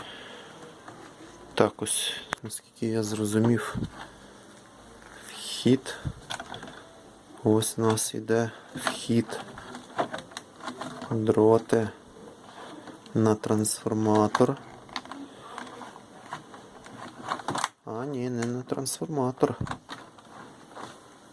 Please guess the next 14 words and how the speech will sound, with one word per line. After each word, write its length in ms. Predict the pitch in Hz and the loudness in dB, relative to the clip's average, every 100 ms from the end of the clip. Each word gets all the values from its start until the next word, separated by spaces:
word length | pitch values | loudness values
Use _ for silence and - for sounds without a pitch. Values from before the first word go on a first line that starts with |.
| - - - - - - | -20 -20 -20 -20 -18 -12
Кудись. 580 | - 113 117 117 - - - - - - - - - - - - - - - - - - - - - - - - - | 0 6 6 6 0 -4 -12 -16 -16 -16 -18 -16 -14 -14 -16 -14 -12 -10 -12 -12 -20 -20 -20 -20 -20 -20 -20 -16 4
Ага, 520 | 120 123 120 113 104 - - - | 6 6 6 6 4 0 0 4
ось 180 | 127 | 4
сюди 300 | - - 123 | 4 4 6
на 120 | 120 117 | 6 4
цю 160 | - | 0
колодку 460 | - 127 123 - 113 | 0 4 4 4 2
йдуть 220 | 110 107 | 2 4
дроти. 360 | 113 143 143 110 - - - - - - | 6 6 6 -2 -6 -14 -12 -12 -14 0
Давайте 480 | 113 110 110 110 - | 6 6 6 2 -4
поміряємо, 480 | - 127 113 117 120 | -2 0 2 2 2
чи 140 | - | 0
сюди 300 | - 113 117 | 0 4 4
приходить. 600 | - 120 - - - - | 4 4 6 6 4 -2